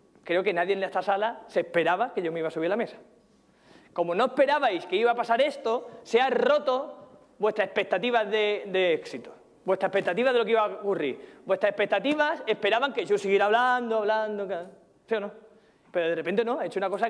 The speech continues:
no esperada. ¿Qué ocurre cuando hacemos algo no esperado o estamos en un entorno no esperado? Si ahora escuchamos un boom, ¿verdad? De repente mi alerta me hace que atienda eso.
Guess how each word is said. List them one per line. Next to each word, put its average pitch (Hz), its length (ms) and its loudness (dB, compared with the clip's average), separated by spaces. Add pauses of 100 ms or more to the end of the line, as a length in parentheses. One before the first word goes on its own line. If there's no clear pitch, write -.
(140)
no 180 120 -2
esperada. 196 540 -2 (500)
¿Qué 240 100 0
ocurre 285 320 2
cuando 262 280 -2
hacemos 254 380 -4 (100)
algo 240 580 -2
no 226 100 -2
esperado 226 560 -4
o 196 240 -4 (160)
estamos 220 300 -4
en 233 60 -2
un 226 80 -2
entorno 233 240 -4
no 220 80 -2
esperado? 214 400 -4
Si 170 100 -6
ahora 185 140 -2
escuchamos 208 360 -4
un 170 120 -8
boom, - 680 -4
¿verdad? 214 260 -6 (220)
De - 60 -14
repente 185 320 -6
mi 196 140 -4
alerta 220 460 -4 (320)
me 170 80 -10
hace 185 220 -8
que 180 100 -6
atienda 175 520 -4
eso. 131 200 -10